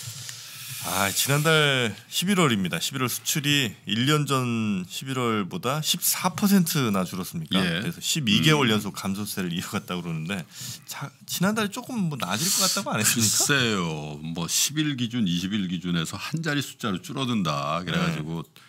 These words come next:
Speaker 2: 조금 기대를 했는데 별반 나아진 게 없네.
Speaker 1: 아,
Speaker 2: 네?
Speaker 1: 이거 좀 좋아요.
Speaker 2: 십사점삼 퍼센트가 감소를 했어요.
Speaker 1: 네.
Speaker 2: 그래서 일 년 연간으로 본 거예요.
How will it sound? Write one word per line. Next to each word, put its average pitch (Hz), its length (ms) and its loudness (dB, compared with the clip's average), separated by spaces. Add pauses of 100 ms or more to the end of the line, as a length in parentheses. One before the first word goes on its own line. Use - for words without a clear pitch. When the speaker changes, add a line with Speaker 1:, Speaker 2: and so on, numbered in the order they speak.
(120)
Speaker 2:
조금 110 260 -4
기대를 98 320 -2
했는데 85 520 -2 (920)
별반 87 540 -4
나아진 80 340 -10
게 78 60 -8
없네. 65 280 -14 (300)
Speaker 1:
아, 76 380 -14
Speaker 2:
네? 95 60 -4 (120)
Speaker 1:
이거 165 100 -14
좀 - 180 -14
좋아요. - 100 -20
Speaker 2:
십사점삼 120 1120 0
퍼센트가 98 1040 -2 (220)
감소를 - 360 -8
했어요. 67 460 -10
Speaker 1:
네. 90 60 0
Speaker 2:
그래서 87 260 0 (800)
일 185 360 6
년 208 240 4
연간으로 165 560 2
본 98 240 2
거예요. 90 640 -2